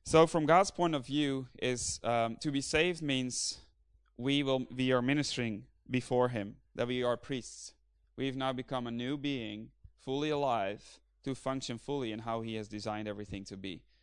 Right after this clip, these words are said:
And that includes, and a big part of that is prayer and worship, as I just explained. So he wants us to be engaged. He wants us to be connected in his house of prayer because that's how his family works.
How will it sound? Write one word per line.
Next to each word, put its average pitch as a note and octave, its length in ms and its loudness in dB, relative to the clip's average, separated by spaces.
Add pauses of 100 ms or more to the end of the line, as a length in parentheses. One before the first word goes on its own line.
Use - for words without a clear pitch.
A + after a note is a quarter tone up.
(160)
And A#2+ 100 -2
that A#2+ 120 2
includes, A#2+ 680 -2
and A2 160 -4
a - 20 -6
big G#2+ 200 -4
part B2 200 4
of A2 100 -2
that G#2+ 220 -2
is A2 200 -4
prayer A#2 240 -2
and G#2 100 -4
worship, G2+ 300 -6
as G2+ 120 -4
I G2 100 -6
just G2+ 260 -10
explained. G#2 420 0 (1040)
So E3 240 12
he F3 120 6
wants F#3 300 6
us A3 80 -4
to F#3+ 100 -2
be D3+ 140 2
engaged. C3 500 0
He C3+ 80 -4
wants D#3+ 280 -2
us D3+ 120 -6
to C#3 80 -6
be B2+ 120 -4
connected B2+ 460 -4
in C#3+ 180 -2
his E3 180 -2
house C3+ 280 0
of A2+ 80 -8
prayer B2 260 2
because A2+ 300 -2
that's A2+ 200 -2
how A2+ 120 2
his G#2+ 140 -2
family A2 280 -2
works. - 480 -6